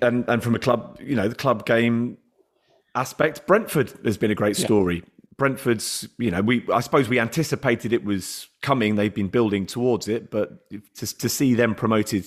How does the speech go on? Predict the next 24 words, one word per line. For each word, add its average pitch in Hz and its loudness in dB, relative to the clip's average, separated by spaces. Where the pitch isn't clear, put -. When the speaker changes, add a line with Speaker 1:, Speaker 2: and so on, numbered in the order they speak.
Speaker 1:
to 104 -6
the 98 -4
Premier 113 0
League 127 2
and, 95 -2
and, 98 -4
and 98 -4
thus 117 0
far 120 2
up 117 -2
until 110 -4
this 104 -4
point, 107 -4
making 113 0
a 101 -2
fairly 104 0
decent 107 -4
fist - -8
of 92 -2
it 98 -2
as 98 0
well, 113 2
sticking 110 -6
their, 95 -4